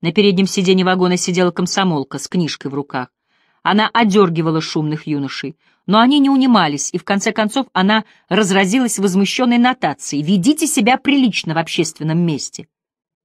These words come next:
Один из ликующих собеседников вскипел: «Прилично?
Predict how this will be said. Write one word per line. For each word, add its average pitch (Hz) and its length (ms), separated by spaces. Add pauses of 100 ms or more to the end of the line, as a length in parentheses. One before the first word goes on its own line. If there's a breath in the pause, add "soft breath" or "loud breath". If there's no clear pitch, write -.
(500)
Один 160 400
из 147 160
ликующих 165 600
собеседников 170 680
вскипел: - 560
«Прилично? 247 720